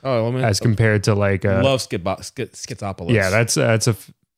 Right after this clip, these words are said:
Speaker 2: phenomenal film. If you're listening at home and you wanna see something weird that's, like, good weird, 'cause there's a lot of, there's a lot of stuff that's just weird, you know, in life.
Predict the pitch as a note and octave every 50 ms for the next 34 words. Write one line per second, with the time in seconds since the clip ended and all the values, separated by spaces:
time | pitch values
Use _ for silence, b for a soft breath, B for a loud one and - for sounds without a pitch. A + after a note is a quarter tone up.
0 | _ - C3+ B2 A#2+ A#2+ A#2 A#2 A2+ G#2+ G#2+ G2+ - A2+ G#2 G#2+ G2+ - C#3 C3
1 | C#3+ D3+ D3 - - D3 C3+ B2+ A#2+ A2+ A#2+ A#2+ A#2 A2+ A2 A2 A2 A2 G#2+ G#2+
2 | G#2 - - B2+ - - C3 - - G#2+ G#2 G#2 A2+ A2+ A2+ A2+ A2 A2 G#2+ G#2
3 | b b b b b - A#2 F#2+ G#2+ G#2 G2 F#2 E2+ F#2+ G2+ G2 F#2 B2 B2+ C3
4 | C3 A#2+ B2+ C3+ C3+ C#3 C#3 C#3 C3 A2+ - _ _ _ _ _ _ - C#3 C3
5 | D3 E3 D#3+ F3 F3+ F3+ F3+ E3+ D#3+ C#3+ C3+ B2 A#2+ A2 D3 D#3 D#3+ F3+ D#3+ D3
6 | C#3 - - - C3+ B2+ B2 - A#2+ A2 F#2 - - - - - A#2 - A2 G2+
7 | G#2+ A2 A#2+ B2 B2 B2+ C3 A2+ - - _ _ _ _ - - B2+ B2 B2 B2
8 | B2 B2+ B2 B2 B2 B2 C3 C3 - - -